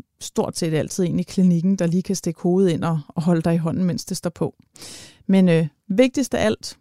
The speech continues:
hvis du er flov over at sige det højt, så må du simpelthen pakke den flovhed helt væk. For lige meget om du er barn, ung eller grandvoksen, så er det meget almindeligt at være bange for nåle.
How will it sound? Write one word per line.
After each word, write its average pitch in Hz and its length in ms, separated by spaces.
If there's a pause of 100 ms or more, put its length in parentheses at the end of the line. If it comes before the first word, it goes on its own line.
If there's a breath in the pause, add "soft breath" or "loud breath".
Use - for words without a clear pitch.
hvis 202 240
du 214 120
er 202 40
flov - 340
over 226 240
at 240 80
sige 214 200
det 190 80
højt, 202 360 (300)
så - 140
må 220 140
du 214 60
simpelthen 233 520
pakke 190 320
den - 140
flovhed 196 520
helt 220 220
væk. 175 220 (500 loud breath)
For 202 120
lige 233 120
meget 220 240
om 226 100
du 202 160
er 151 180 (240)
barn, 202 380 (100)
ung 196 260
eller 165 220 (160)
grandvoksen, 185 720
så - 140
er 190 140
det 202 180 (120)
meget 214 560
almindeligt 180 500
at 170 80
være 170 120
bange 160 320
for 196 100
nåle. 170 400